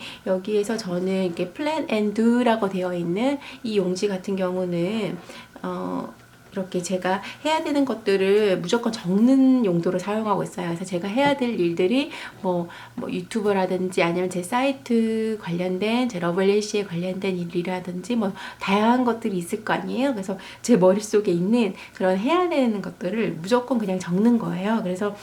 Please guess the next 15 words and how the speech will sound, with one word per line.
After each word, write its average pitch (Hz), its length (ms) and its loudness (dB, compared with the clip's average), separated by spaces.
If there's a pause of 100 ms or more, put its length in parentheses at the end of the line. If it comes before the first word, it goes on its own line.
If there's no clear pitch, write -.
(200)
여기 208 200 0
쫙 320 300 -4
적어놓고서는 220 920 -2 (280)
이제 175 420 0 (120)
그거를 214 720 2
다른 196 640 0 (220)
데로 202 220 2
옮겨서 190 760 2
이제 175 240 -2
뭐 - 260 -4
주간으로 196 640 0
적는다거나 185 920 -2 (200)
이런 202 240 4
식으로 185 380 -4
해서 202 560 -2